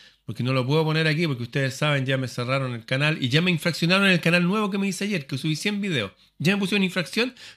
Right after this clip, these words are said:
por un video donde hablo de que Colón no descubrió América. "Eso es peligroso", me dijeron. En fin, eh, las personas que están en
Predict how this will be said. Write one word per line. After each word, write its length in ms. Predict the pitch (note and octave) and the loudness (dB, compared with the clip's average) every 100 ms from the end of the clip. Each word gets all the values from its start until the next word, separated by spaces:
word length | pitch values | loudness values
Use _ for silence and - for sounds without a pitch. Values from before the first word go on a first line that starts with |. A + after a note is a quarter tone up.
| - | -4
por 140 | D3+ | 0
un 120 | D#3 | 2
video 380 | D3 D3 F3 F3+ | 2 4 4 4
donde 220 | D3 C#3 | 2 0
hablo 160 | D3+ E3 | 0 0
de 80 | C#3+ | 0
que 100 | C3+ | 0
Colón 240 | C3+ D3+ | 0 0
no 120 | D3+ | 0
descubrió 320 | C#3+ C#3 C#3 C#3 | -2 -4 -4 -2
América. 400 | B2 G2+ F#2 - _ _ _ | -2 -4 -10 -14 _ _ _
"Eso 180 | A2 - | -12 -12
es 60 | - | -10
peligroso", 540 | G2+ F#2+ G2+ A#2 G#2+ | -10 -6 -6 -6 -10
me 80 | F2+ | -12
dijeron. 320 | D#2+ F2 - _ _ _ - - - | -14 -20 -20 _ _ _ -20 -20 -12
En 100 | A#2 | -4
fin, 280 | E3 A#2 - _ _ _ _ | -2 -2 -4 _ _ _ _
eh, 440 | B2 A#2+ A#2 A2+ - | -2 0 0 -2 -4
las 140 | B2+ B2 | -6 -4
personas 380 | C3 - E3 | -4 0 -2
que 100 | D#3 | -2
están 480 | C#3+ E3 E3 D#3 D3+ - | -2 -2 0 -2 -4 -4
en 460 | C3+ B2+ B2 B2 | -4 -2 -6 -8